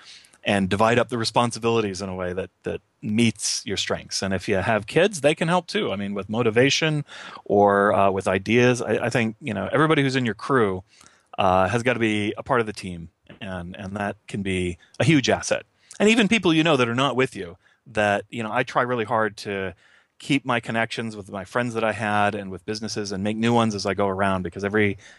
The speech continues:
connection you make is a possible resource and a possible opportunity. So, you know, I think that's really critical.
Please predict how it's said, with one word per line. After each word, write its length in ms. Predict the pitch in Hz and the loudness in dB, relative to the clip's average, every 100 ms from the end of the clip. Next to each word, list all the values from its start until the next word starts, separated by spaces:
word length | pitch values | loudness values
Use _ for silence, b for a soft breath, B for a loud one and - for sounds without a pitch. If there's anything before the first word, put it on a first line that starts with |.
| B | B
connection 380 | - 127 - 120 | -2 0 -2 -2
you 80 | 107 | 0
make 280 | 110 101 | 0 0
is 140 | 98 92 | -4 -12
a 100 | 92 | -12
possible 440 | - 110 101 101 | -2 -2 -2 -8
resource 480 | 98 98 104 95 - | -8 -8 -6 -4 -6
and 100 | 90 | -8
a 40 | |
possible 360 | 87 98 - 85 | -8 -8 -8 -10
opportunity. 560 | 87 - - 95 87 82 | -12 -12 -14 -14 -12 -10
So, 280 | - 90 87 _ B B B B | -8 -8 -14 _ B B B B
you 60 | 82 | -12
know, 120 | 87 | -8
I 120 | - | -6
think 140 | 107 107 | -4 -2
that's 200 | 92 98 | -4 -2
really 140 | 90 | -4
critical. 420 | - 92 90 90 | -4 -4 -4 -10